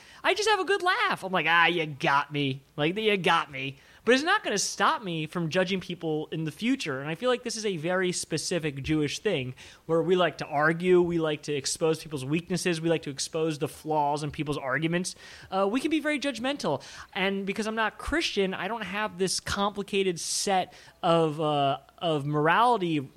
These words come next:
rules, basically, that will either prevent me from getting into heaven or send me to hell. Jews, we don't have to deal with any of that stuff. In fact, we don't really mention heaven. Heaven's not really a part of our theology. Now, I am an atheist,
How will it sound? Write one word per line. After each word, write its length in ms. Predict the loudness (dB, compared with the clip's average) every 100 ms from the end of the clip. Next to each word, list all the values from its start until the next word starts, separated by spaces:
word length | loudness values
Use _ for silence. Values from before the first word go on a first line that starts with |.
| -12
rules, 400 | 0 4 6 4
basically, 560 | 0 0 -2 -2 -2 0
that 240 | 0 -2
will 400 | -6 -2 4 4
either 240 | 4 0 0
prevent 400 | 0 0 0 0
me 80 |
from 320 | -2 -2 -4 -2
getting 260 | 0 2 0
into 160 | -2
heaven 320 | 0 0 0 -2
or 100 | -2
send 320 | -2 -2 -2
me 120 | -2
to 80 | -2
hell. 440 | -2 -4 -4 -10 -4
Jews, 280 | 0 0
we 80 | 2
don't 120 | 0
have 100 | 0
to 80 | -6
deal 260 | -4 2 2
with 100 | 2
any 120 | -2
of 60 | -2
that 160 | -4
stuff. 260 | -4 -4 -4
In 80 | -4
fact, 300 | -4 -4 -12 -20 -20 -20 -12 -2
we 80 |
don't 160 | 0 2
really 180 | 0 0
mention 340 | -2 -2 -2
heaven. 280 | -4 -4 -6
Heaven's 340 | -6 -4 -2
not 180 | 0 0
really 180 | 0 0
a 40 |
part 220 | 0 -2 2
of 80 |
our 100 | 0
theology. 800 | -2 -4 -2 0 2 0 -2 -6 -4
Now, 320 | 0 0 -2 -14 _ _ _ _ _ -14
I 120 | -2 0
am 120 | 2
an 100 | 0
atheist, 580 | -2 -2 0 -2 -2